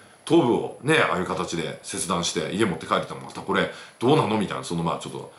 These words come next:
あの、その、犯罪の猟奇性みたいなところとかね、もういろんな要素が、まあ、すごい入っているので、まあ、これワイドショーに、まあ、俄然注目を集めているところなんですが、まあ、この辺のですね、まあ、詳しい話ね、まあ、現時点で出ている話、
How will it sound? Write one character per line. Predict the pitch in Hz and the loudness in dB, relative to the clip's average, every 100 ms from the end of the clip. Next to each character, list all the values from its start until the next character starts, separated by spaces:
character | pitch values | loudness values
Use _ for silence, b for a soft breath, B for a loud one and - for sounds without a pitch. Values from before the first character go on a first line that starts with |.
| B - | B -8
あ | 85 | -6
の、 | 73 65 - b b b _ | -6 -10 -12 b b b _
そ | - | -14
の、 | 67 | -8
犯 | - 135 | 0 4
罪 | 131 120 | 6 6
の | 101 | 6
猟 | 123 143 | 6 6
奇 | - | 4
性 | 139 | 2
み | 120 | 4
た | 101 | 0
い | |
な | 73 | -2
と | - | -8
こ | |
ろ | 65 | -14
と | - | -14
か | 76 | -10
ね、 | 85 | -4
も | |
う | 120 | 4
い | |
ろ | 170 240 | 6 8
ん | 233 | 8
な | 214 | 8
要 | 226 180 | 8 6
素 | 87 | 2
が、 | - - b b b 101 | -6 -10 b b b -4
ま | 85 - - | -4 -4 -8
あ、 | |
す | - | 0
ご | 113 98 | 2 4
い | |
入 | 127 | 2
っ | - | 2
て | 85 | 0
い | |
る | 69 | 0
の | 78 | 2
で、 | 101 92 - B B | 4 4 0 B B
ま | 117 | 2
あ、 | |
こ | 117 | 6
れ | 110 | 8
ワ | 113 147 | 8 8
イ | |
ド | 147 | 6
シ | - | 4
ョ | 92 | 0
ー | 69 | -2
に、 | |
ま | - 65 - | -8 -10 -10
あ、 | - | -4
俄 | 87 | 0
然 | 131 135 117 - | 2 4 2 -2
注 | 110 101 | -2 0
目 | 92 90 | 0 0
を | 80 - | 0 -2
集 | - | -4
め | 85 | -6
て | - | -6
い | 57 | -14
る | - | -16
と | - | -6
こ | 87 | -2
ろ | 80 - - | -2 -4 -6
な | 87 | -6
ん | 71 | -6
で | - | -8
す | 80 | -2
が、 | 87 73 B B - | 0 0 B B 0
ま | 127 | 4
あ、 | |
こ | 147 | 6
の | 165 | 6
辺 | 175 | 6
の | 185 | 4
で | 110 | 0
す | 78 | -6
ね、 | 76 - | -12 -8
ま | 92 | 0
あ、 | |
詳 | 131 131 | 4 4
し | 131 | 4
い | |
話 | - 69 - | -2 -6 -10
ね、 | 95 95 b b | -12 -12 b b
ま | 120 | 2
あ、 | |
現 | 190 233 | 4 4
時 | |
点 | - 160 | 4 2
で | 170 | 2
出 | 110 | 0
て | 98 | 0
い | 82 | -4
る | 65 - | -4 -8
話、 | 87 82 85 78 | -6 -4 -4 -6